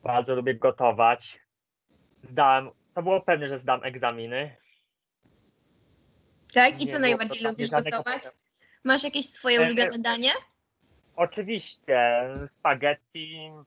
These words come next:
Speaker 1: czy bolognese, czy carbonara, tutaj nie ma dla mnie znaczenia. Nie wiem, co jest lepsze. To z kuchni włoskiej, a z kuchni węgierskiej to gulasz.
Speaker 2: Mm,
Speaker 1: Na
Speaker 2: wyjechałam.
Speaker 1: ostro.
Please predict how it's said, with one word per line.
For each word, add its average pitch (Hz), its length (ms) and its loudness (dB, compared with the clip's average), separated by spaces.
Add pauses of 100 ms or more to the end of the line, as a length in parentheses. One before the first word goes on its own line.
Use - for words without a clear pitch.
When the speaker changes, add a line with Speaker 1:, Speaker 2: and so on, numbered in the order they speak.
(100)
Speaker 1:
czy 165 100 -20
bolognese, 147 500 -2
czy - 100 -20
carbonara, 135 500 -8
tutaj - 220 -16
nie 131 120 -12
ma 127 80 -12
dla 127 100 -12
mnie 127 120 -18
znaczenia. 123 580 -8 (840)
Nie 135 100 -4
wiem, 127 120 -4
co 123 160 -8
jest 123 220 -6
lepsze. 180 440 -2 (600)
To 156 80 -2
z - 80 -10
kuchni 160 320 -6
włoskiej, 160 380 2
a 180 100 2
z - 60 -10
kuchni 165 260 -6
węgierskiej 147 500 -4
to 131 100 -6
gulasz. 117 720 -4 (1200)
Speaker 2:
Mm, 220 340 -6
Speaker 1:
Na 214 80 -4 (240)
Speaker 2:
wyjechałam. 220 460 6
Speaker 1:
ostro. 120 580 0